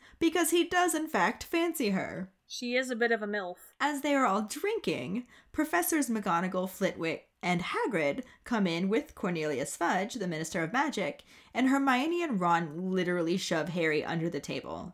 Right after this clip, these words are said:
Speaker 1: and Hermione also moves a Christmas tree into the line of sight so they don't notice him.
Speaker 2: Definitely a different setup than in the movie. Though, now the conversation is sort of similar, albeit very streamlined. In the movie, Harry follows McGonagall, Rosmerta, and Fudge,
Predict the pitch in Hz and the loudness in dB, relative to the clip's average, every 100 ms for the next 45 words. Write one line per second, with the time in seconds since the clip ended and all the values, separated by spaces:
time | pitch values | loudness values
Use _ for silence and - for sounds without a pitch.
0 | _ - 180 190 185 175 170 160 160 180 | _ -6 0 2 4 2 2 0 0 0
1 | 160 147 151 165 165 147 - 202 196 180 | 2 2 0 -2 -2 -2 0 -2 0 -4
2 | - 147 131 139 - _ _ 202 220 208 | -4 -6 -4 -6 -12 _ _ 0 2 2
3 | 180 175 165 160 151 147 - 160 - - | 0 2 2 0 -2 -2 0 -2 -2 -4
4 | 160 156 151 151 156 143 - - - - | -4 -2 -4 -6 -6 -6 -6 -8 -12 -12
5 | 190 _ 415 427 427 427 381 311 330 285 | -14 _ 2 6 6 4 0 2 2 2
6 | 277 269 247 247 233 214 - 208 202 190 | 2 0 0 4 4 4 0 -4 -2 -6
7 | 180 156 107 - _ _ 247 294 285 285 | -8 -8 -12 -14 _ _ 4 6 6 2
8 | _ _ 240 339 415 359 294 262 247 247 | _ _ 4 8 8 4 4 2 2 0
9 | 233 226 226 220 - 294 254 247 233 - | -2 -2 -6 -4 -2 0 2 0 -2 -2
10 | 269 214 87 73 - 226 233 220 202 220 | 0 -2 -6 -14 -4 -2 0 -2 0 0
11 | 202 202 - 247 202 - 73 - - _ | 0 -4 -4 -2 -2 -8 -14 -16 -20 _
12 | _ _ - 330 330 359 339 330 339 269 | _ _ -2 4 4 4 2 2 4 4
13 | 262 254 226 233 233 233 226 220 233 247 | 2 0 -2 -2 -2 -2 0 0 0 -2
14 | 240 240 220 214 226 240 233 170 160 165 | -2 -2 -2 -2 0 0 -2 -8 -10 -10
15 | - | -14